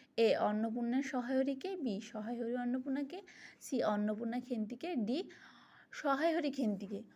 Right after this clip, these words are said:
উত্তর কি হবে? অন্নপূর্ণা সহায়রীকে। নয় হচ্ছে, অ, সহায়রীর মনে ভীতি সঞ্চার হয়েছিল। কেন? এ স্ত্রীর ক্রোধের কারণে, বি স্ত্রীর অতিরিক্ত রকমের শান্ত সুরে, সি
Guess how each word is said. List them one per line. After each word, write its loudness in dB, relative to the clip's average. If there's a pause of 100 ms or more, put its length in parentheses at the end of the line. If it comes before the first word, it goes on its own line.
(160)
উত্তর 2
কি -2
হবে? 2 (520)
অন্নপূর্ণা 2 (240)
সহায়রীকে। 0 (1400)
নয় 8
হচ্ছে, 2 (100)
অ, -4 (120)
সহায়রীর 2
মনে 2
ভীতি -2
সঞ্চার -2
হয়েছিল। -4 (400)
কেন? 0 (600)
এ 10 (340)
স্ত্রীর -2
ক্রোধের 2
কারণে, 2 (580)
বি 4 (160)
স্ত্রীর -2
অতিরিক্ত 2
রকমের 6
শান্ত -2
সুরে, -2 (520)
সি 4